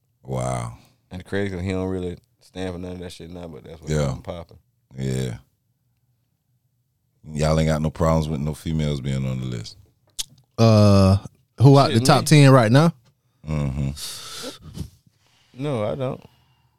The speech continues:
Speaker 3: Yeah, 'cause Cardi
Speaker 2: Well, you know, if you saying just for twenty twenty-one, then, then you gotta say Cardi B.
Speaker 1: Yeah, the, he said top ten best rappers of twenty twenty-one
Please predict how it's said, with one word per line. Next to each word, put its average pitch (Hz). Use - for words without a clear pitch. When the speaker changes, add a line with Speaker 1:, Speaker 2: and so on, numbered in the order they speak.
Speaker 3:
Yeah, 123
'cause 110
Cardi 143
Speaker 2:
Well, -
you 175
know, 190
if 147
you 233
saying 160
just 160
for 156
twenty 156
twenty-one, 156
then, 160
then 156
you 190
gotta 247
say 143
Cardi 139
B. 117
Speaker 1:
Yeah, 82
the, 82
he 92
said 90
top 98
ten 95
best 92
rappers 87
of 78
twenty 87
twenty-one 98